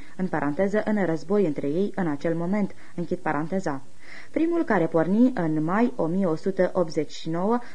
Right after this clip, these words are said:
cu o armată inclusiv necombatanții de aproximativ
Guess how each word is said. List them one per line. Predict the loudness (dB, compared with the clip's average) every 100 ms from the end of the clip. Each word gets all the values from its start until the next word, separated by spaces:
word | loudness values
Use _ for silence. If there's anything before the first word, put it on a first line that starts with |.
| 0
cu | 4
o | 4 4
armată | 2 2 0 2 2
inclusiv | 2 2 0 -2 -2 0
necombatanții | 0 0 4 2 2 0 0 0 0 2
de | 2 2
aproximativ | 0 0 -2 0 -2 0 0 0